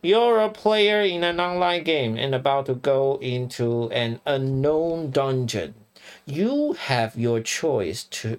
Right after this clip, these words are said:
of one more person for your party. Do you bring A, a bard, who's a good friend of yours and who's great, <laughs> who is great for entertaining you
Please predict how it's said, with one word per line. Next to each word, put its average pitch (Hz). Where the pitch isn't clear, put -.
of 120
one 160
more 147
person 147
for 117
your 113
party. -
Do 110
you 113
bring 120
A, 185
a 131
bard, 117
who's 175
a 147
good 143
friend 139
of 127
yours 113
and 120
who's 127
great, 131
<laughs> -
who 208
is 147
great 151
for 135
entertaining 135
you 156